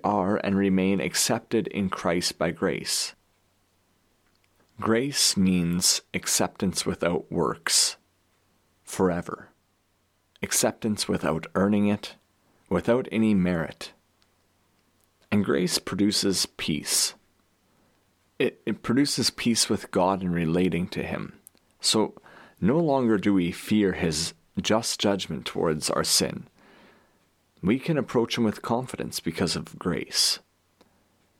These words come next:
And grace, because it's stronger than anything, we do not fear falling away.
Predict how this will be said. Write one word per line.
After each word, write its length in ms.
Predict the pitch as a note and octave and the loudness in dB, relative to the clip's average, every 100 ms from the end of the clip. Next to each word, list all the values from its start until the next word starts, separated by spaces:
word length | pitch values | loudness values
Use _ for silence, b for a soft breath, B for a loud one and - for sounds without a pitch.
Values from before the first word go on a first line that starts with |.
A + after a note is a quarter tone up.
| _ _ _ - | _ _ _ -4
And 160 | G2+ | -2
grace, 480 | G2 B2+ D#3 - - - _ _ _ - | 2 2 2 0 0 -4 _ _ _ -6
because 320 | G2 C#3 C#3+ | -2 0 0
it's 200 | C#3+ - | -2 -2
stronger 440 | - B2+ B2+ A#2+ A#2 | 0 2 2 2 2
than 200 | A2 A2 | 2 2
anything, 560 | A#2+ F#2+ - - - - _ _ _ _ - | 2 0 -4 -10 -10 -14 _ _ _ _ -2
we 140 | G#2 | 0
do 100 | C3+ | 2
not 220 | D3 C#3 - | 2 0 -2
fear 360 | - A2 G#2+ | 2 4 4
falling 440 | G#2 - G2 G#2+ G2+ | 2 -2 2 2 2
away. 460 | B2 C#3+ - A2 | 2 0 -4 -8